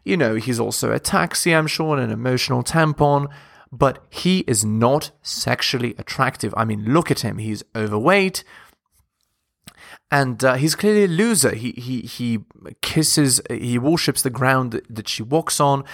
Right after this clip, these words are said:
He kisses her ass. So he, by design, this sort of man is not sexually attractive to a woman.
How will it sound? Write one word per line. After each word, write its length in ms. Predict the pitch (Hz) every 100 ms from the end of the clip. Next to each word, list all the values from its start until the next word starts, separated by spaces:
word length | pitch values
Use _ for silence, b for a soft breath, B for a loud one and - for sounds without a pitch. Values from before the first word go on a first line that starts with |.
| B
He 140 | - 131
kisses 380 | - 160 147 127
her 160 | 147
ass. 400 | 156 117 110 - _ _ _ _ _ _ _ _ _ _ _ _ _ _ -
So 160 | 185
he, 160 | 170 - _ -
by 260 | 123 170
design, 760 | 160 127 117 202 226 127 110 107
this 460 | 113 107 156 202 -
sort 300 | - - 139
of 80 | 117
man 240 | 120 135 120
is 160 | 110
not 380 | 117 147 165 -
sexually 640 | - - 190 - 156 160
attractive 560 | 147 - 160 151 - 104
to 140 | -
a 40 | 117
woman. 300 | 127 110